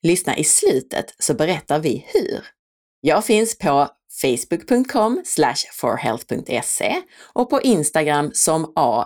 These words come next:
Sparre. Du hjälper till att hålla podcasten levande genom att gilla inläggen när de dyker upp i sociala medier och genom att dela med dig av avsnittet i en Facebookgrupp, på Instagram och till vänner.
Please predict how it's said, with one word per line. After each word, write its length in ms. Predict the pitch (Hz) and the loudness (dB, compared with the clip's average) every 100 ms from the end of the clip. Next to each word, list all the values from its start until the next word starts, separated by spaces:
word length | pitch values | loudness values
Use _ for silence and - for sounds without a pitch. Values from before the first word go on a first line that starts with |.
| - | -2
Sparre. 680 | - - 151 311 220 - - _ _ _ _ _ _ - | -4 -2 0 -2 -4 -8 -8 _ _ _ _ _ _ 0
Du 60 | 165 | 4
hjälper 300 | 160 151 - | 4 2 -2
till 220 | 185 147 | 2 2
att 100 | 139 | 2
hålla 220 | 156 156 | 2 0
podcasten 680 | 156 160 - 131 - 147 147 | 0 -2 -4 -8 -2 0 2
levande 680 | 170 339 247 113 110 127 - | 2 2 0 -4 0 -2 0
genom 220 | 147 147 | -2 0
att 120 | 147 | -2
gilla 480 | 135 151 202 202 135 | 0 0 4 4 4
inläggen 640 | 190 302 277 127 127 131 - | 2 2 0 -2 -2 -4 -2
när 120 | 156 | -2
de 160 | 143 143 | 0 0
dyker 320 | 156 147 - | -2 -2 -2
upp 220 | 151 - | -2 -2
i 60 | 139 | -4
sociala 440 | 143 - 147 156 | -2 0 0 0
medier 600 | 220 349 - - - - - _ - - | 0 0 -2 -4 -8 -8 -12 _ -20 -8
och 100 | - | 0
genom 220 | 226 190 165 | 2 2 0
att 120 | 160 | 0
dela 220 | 143 143 | -2 2
med 320 | 208 156 131 | 0 0 -2
dig 140 | 139 156 | 0 2
av 100 | 190 | 2
avsnittet 640 | 214 214 123 - - - - - | 0 0 -6 -6 -6 -6 -8 -6
i 100 | 139 | -4
en 120 | 135 | -4
Facebookgrupp, 1000 | - 220 180 - 180 175 - 170 175 - - - _ | -2 0 0 -2 -6 -8 -4 0 0 -2 -20 -20 _
på 160 | 214 - | 0 2
Instagram 760 | 180 139 - 139 135 135 151 - | 2 0 0 0 0 0 -2 -2
och 140 | 160 | -2
till 160 | 196 185 | 0 0
vänner. 560 | 170 233 359 - - | 0 0 0 -2 -4